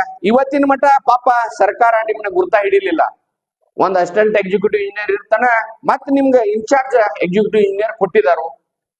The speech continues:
ಜಿಲ್ಲಾಧಿಕಾರಿ ಕಣ್ಣಿಗೂ ಬಿದ್ದಿಲ್ಲ. ನೀವ್ ಯಾರಿಗೂ ಕಣ್ಣಿಗೆ ಬೀಳುದಿಲ್ಲ. ಬಿದ್ರ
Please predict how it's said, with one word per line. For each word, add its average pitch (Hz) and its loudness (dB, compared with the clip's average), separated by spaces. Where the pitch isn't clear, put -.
ಜಿಲ್ಲಾಧಿಕಾರಿ 220 2
ಕಣ್ಣಿಗೂ 226 2
ಬಿದ್ದಿಲ್ಲ. 202 0
ನೀವ್ 262 2
ಯಾರಿಗೂ 262 -2
ಕಣ್ಣಿಗೆ 294 0
ಬೀಳುದಿಲ್ಲ. 233 2
ಬಿದ್ರ 254 2